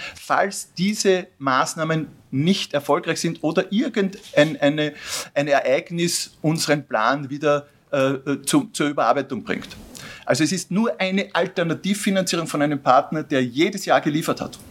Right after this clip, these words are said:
Und jetzt kriegen wir eine Auflage, dass wir für diese Alternativfinanzierung eine Absicherung bringen müssen. Und Sie verzeihen, wenn ich das dann nochmal verschärfe mit einer Aussage, es gibt, äh, Mitbewerber, die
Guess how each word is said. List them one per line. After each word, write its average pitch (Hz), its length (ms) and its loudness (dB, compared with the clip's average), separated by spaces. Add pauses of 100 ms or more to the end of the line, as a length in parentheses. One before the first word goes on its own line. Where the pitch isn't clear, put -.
(1160)
Und 131 140 -2
jetzt 147 160 0
kriegen 160 160 -4
wir 147 60 0
eine 113 120 4
Auflage, 151 560 0 (340)
dass 139 180 2
wir 131 80 2
für 127 140 -6
diese 226 380 0
Alternativfinanzierung 175 1000 0
eine 156 180 2
Absicherung 139 640 0
bringen 127 300 0
müssen. 180 400 -2 (320)
Und 185 120 4
Sie 160 100 0
verzeihen, 156 460 0
wenn 165 140 -6
ich - 120 -4
das 160 160 0
dann 151 140 -2
nochmal 165 400 2
verschärfe 143 540 0
mit 160 160 -8
einer 151 140 0
Aussage, 160 500 0 (380)
es 143 140 0
gibt, - 300 -2 (160)
äh, 147 220 6
Mitbewerber, 185 840 0 (1000)
die 175 340 0